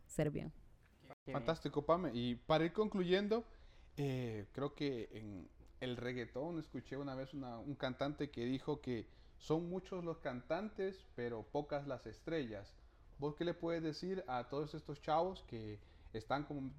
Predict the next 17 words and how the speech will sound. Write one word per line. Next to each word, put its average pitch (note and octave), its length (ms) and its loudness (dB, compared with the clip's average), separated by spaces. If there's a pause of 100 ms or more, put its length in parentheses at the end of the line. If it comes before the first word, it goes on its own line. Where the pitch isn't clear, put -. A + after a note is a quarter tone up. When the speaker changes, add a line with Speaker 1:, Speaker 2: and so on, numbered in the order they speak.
Speaker 3:
tú D3 80 0
lo C#3+ 100 4
mencionas, D3 440 0
no C#3 60 -10
solamente C#3 360 -2
en C#3 60 0
la A#2+ 100 -2
parte C3+ 280 2
del B2 140 0
rap, D3+ 280 4 (300)
sino C3+ 120 -4
que D3 60 2
en C3 160 2
otros E3 260 0
géneros D#3+ 260 0
musicales D3 560 -2
también, D3+ 500 0